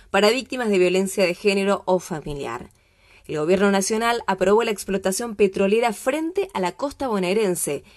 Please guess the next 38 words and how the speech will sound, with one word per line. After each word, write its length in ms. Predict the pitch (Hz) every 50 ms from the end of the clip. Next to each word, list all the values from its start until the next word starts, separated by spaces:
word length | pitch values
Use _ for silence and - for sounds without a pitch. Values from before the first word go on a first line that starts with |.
| - _ _
y 140 | - 185 190
hubo 260 | 190 196 202 214 196
varias 300 | 170 151 151 170 185 202
protestas 520 | - 185 208 190 165 165 - - 202 208
incluso 380 | - 151 127 - 139 135 - 151
en 80 | 135 120
Bahía. 440 | 135 185 202 185 151 151 135 - - - - - - -
Es 160 | - 180 180 220
una 160 | 220 208 208
condena 540 | 202 208 196 190 196 208 226 233 233 247 240
al 260 | - 185 180 170 175
mar 160 | 190 208 220
argentino, 800 | 226 214 202 - 196 170 175 170 - 262 254 240 220 190 151 139
dice 300 | 139 139 147 - - 151
Greenpeace. 600 | 139 143 139 135 135 131 - - 131 107 - - - _ _ _ _ _ _ -
Por 160 | 160 165 170
su 160 | - 190 170
parte, 480 | 190 220 220 220 202 214 247 240 - 185
el 100 | 165 143
lector 400 | 156 - - - 196 196 202 208
Marcelo 560 | 180 156 143 143 - - - 156 165 165 175
Santiago, 720 | - - 180 180 180 - 233 220 196 180 175 180 190 196 - - _ _ _ _ _
que 120 | - 170
se 180 | 170 - 190 185
presenta 400 | - 208 208 - 302 302 262 254
como 280 | 196 180 165 156 160 175
un 440 | 190 220 220 202 180 156 139 127
geólogo 520 | - - - 156 147 151 165 160 156 143 135
entusiasta, 680 | 131 135 135 185 196 - 180 170 160 - - 170 175 - - - - - -
dijo 220 | 254 208 269 -
que 180 | - 233 220 -
un 220 | 277 285 285 285
tercio 460 | - - 285 294 311 285 - - 240 190
de 80 | 180
los 240 | 160 165 160 - -
hidrocarburos 880 | - 247 269 269 277 262 233 208 202 170 165 165 160 160 147 143 143 147
del 160 | 170 170 180
mundo 500 | 185 202 240 277 294 294 285 302 302 -